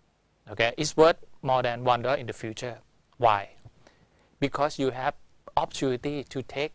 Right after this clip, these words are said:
that one dollar today to invest it, uh, to invest it and get more money in the future. So that, that, that, uh, reflect what? Interest, right?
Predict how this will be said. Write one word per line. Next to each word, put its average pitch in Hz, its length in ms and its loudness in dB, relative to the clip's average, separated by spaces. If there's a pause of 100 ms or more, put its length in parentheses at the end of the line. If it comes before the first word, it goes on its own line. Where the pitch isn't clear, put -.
that 180 260 0
one 131 240 0
dollar 127 240 -4
today 113 400 -4 (460)
to 143 260 2
invest 139 480 -2
it, 107 140 0 (880)
uh, 107 160 -4 (140)
to 135 80 -2
invest 135 360 0
it 135 160 -2
and 120 160 -4 (120)
get 196 260 0
more 135 160 -2
money 127 180 -6
in 139 80 -8
the 117 60 -10
future. 113 480 -6 (960)
So 160 240 6
that, 202 260 2
that, 208 260 0 (400)
that, - 200 4 (260)
uh, 120 460 2
reflect 160 440 0
what? 113 180 -2 (420)
Interest, 139 580 -4 (240)
right? 117 240 2